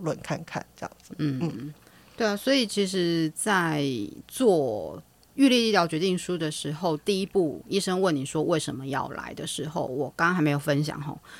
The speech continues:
Speaker 2: 我刚刚就主要当然就是说看着爸爸被插管，然后我不想要我，让我的小孩也看到被插管，这是主要的一个考量。另外一个考量就是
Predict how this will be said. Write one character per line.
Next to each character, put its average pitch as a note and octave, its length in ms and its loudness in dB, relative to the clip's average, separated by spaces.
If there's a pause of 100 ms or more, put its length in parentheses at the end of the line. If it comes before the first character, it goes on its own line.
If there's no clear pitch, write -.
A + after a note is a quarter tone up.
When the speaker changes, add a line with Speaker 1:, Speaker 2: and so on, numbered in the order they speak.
(120)
Speaker 2:
我 F3+ 80 0
刚 G#3 80 6
刚 B3 120 6
就 B3+ 140 0
主 D#3+ 180 -2
要 F#3 120 6
当 G3+ 100 8
然 E3 160 8
就 F3+ 80 0
是 F3 140 -2
说 E3+ 180 0
看 F3+ 220 2
着 D3+ 140 2
爸 D3+ 180 4
爸 C3 160 -2 (120)
被 E3 140 2
插 C3+ 300 0
管， - 200 -6
然 A2 80 -6
后 D#3 80 2
我 D3+ 60 0
不 D#3+ 100 0
想 F3 200 0
要 D3 40 -2
我， D#3+ 160 0
让 E3 220 6
我 - 80 -4
的 D#3 100 -4
小 - 180 -2
孩 - 360 -4 (220)
也 E3 100 0
看 G3 260 6
到 F3 140 8
被 D3+ 200 2
插 C3 280 -2
管， - 180 -6 (300)
这 D4 140 6
是 B3+ 120 4
主 E3 240 2
要 F3+ 160 6
的 D3 120 2
一 D3+ 80 2
个 D#3+ 100 -4
考 - 240 -4
量。 - 180 -6 (280)
另 D#4+ 160 12
外 C#4 160 10
一 - 20 6
个 B3 80 4
考 G3+ 240 2
量 C#3+ 240 4
就 A3 160 2
是 E3 340 2